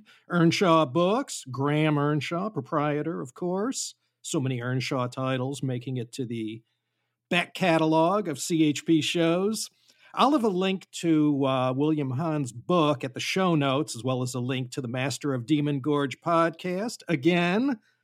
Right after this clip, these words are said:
my number one in this increasingly crowded space. So,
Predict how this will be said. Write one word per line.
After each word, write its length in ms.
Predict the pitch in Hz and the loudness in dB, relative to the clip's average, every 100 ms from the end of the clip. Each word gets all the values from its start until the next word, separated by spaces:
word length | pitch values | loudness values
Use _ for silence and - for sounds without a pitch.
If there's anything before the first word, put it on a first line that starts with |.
| _ _ | _ _
my 220 | 139 127 | -4 -2
number 320 | 123 123 110 110 | 0 -2 -2 -2
one 500 | 127 131 113 104 104 | 0 0 -2 -8 -14
in 120 | 110 | -14
this 380 | 107 - - - _ _ - | -12 -12 -14 -16 _ _ -4
increasingly 1000 | 165 131 196 165 175 135 131 123 120 127 _ _ _ | -2 2 4 4 2 0 -2 -2 -2 -6 _ _ _
crowded 460 | - 180 156 151 123 | -2 2 2 2 -2
space. 640 | - 165 135 110 - - - _ _ _ _ _ - | 0 2 2 0 -4 -8 -12 _ _ _ _ _ -6
So, 400 | 196 185 151 | 0 2 0